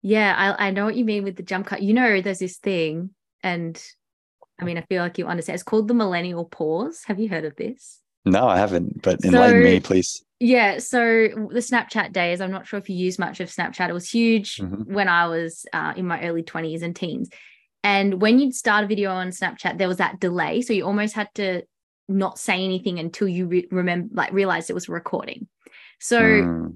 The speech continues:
Speaker 1: as a millennial, that's what I grew up with, like, that sort of delay in video recording. So what's happening is a lot of millennials on TikTok or recording videos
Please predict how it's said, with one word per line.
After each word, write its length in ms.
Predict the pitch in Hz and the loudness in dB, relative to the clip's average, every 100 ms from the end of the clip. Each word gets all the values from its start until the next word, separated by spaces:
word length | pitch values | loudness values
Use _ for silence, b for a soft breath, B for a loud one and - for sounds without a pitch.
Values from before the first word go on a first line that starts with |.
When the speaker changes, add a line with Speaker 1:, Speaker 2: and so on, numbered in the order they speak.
| 196 | -2
Speaker 1:
as 160 | 220 | 0
a 40 | 269 | 2
millennial, 520 | 262 190 180 170 233 | 2 0 -2 -6 -8
that's 260 | 196 180 | -8 -6
what 200 | 190 180 _ _ _ - | -4 -4 _ _ _ -2
I 180 | 165 | 0
grew 160 | 175 170 | 0 0
up 120 | 147 | -2
with, 220 | 151 202 247 | 0 -2 -2
like, 260 | 175 - 175 | -6 -4 -2
that 320 | 165 151 - | -2 -4 -8
sort 240 | - 190 | -6 -4
of 120 | 170 | -4
delay 480 | 160 180 170 165 160 | -2 -2 0 -2 -2
in 360 | 175 - 185 180 | -4 -4 -4 -4
video 280 | 165 180 151 | -4 -4 -6
recording. 640 | 87 180 - - - - b b b | -10 -8 -8 -8 -10 -14 b b b
So 240 | - 220 | 2 2
what's 220 | 196 202 | 4 0
happening 480 | - - 269 277 254 | -6 -4 0 4 4
is 80 | 208 | 4
a 60 | 190 | 0
lot 120 | 185 | -2
of 60 | |
millennials 360 | 185 180 180 180 | -2 -4 -4 -4
on 140 | 180 | -6
TikTok 680 | 175 240 233 - 208 - - - | 0 0 0 -2 -2 -2 -6 -8
or 140 | 165 | -4
recording 400 | 170 185 185 165 | -2 -2 -2 0
videos 260 | 240 202 | 0 0